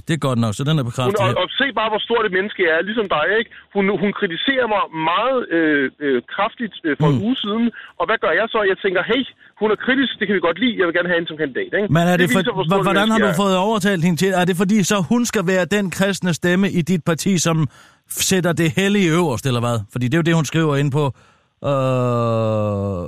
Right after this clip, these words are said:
Speaker 1: hvad er det, den
Speaker 2: Jeg er
Speaker 1: hedder?
Speaker 2: ikke, jeg er ikke sådan, jeg har fået overtalt hende. Vi havde, vi havde nogle samtaler og, og fandt ud af, om, om vi synes, det var et godt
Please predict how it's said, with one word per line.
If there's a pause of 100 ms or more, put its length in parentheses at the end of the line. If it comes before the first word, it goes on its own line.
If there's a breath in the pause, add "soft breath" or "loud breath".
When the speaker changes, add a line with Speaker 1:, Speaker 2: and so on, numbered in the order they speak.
(180)
Speaker 1:
hvad
er
det,
den
Speaker 2:
Jeg
er
Speaker 1:
hedder?
Speaker 2:
ikke,
jeg
er
ikke
sådan,
jeg
har
fået
overtalt
hende. (120)
Vi
havde, (240)
vi
havde
nogle
samtaler (160)
og, (120)
og
fandt
ud
af, (120)
om, (160)
om
vi
synes,
det
var
et
godt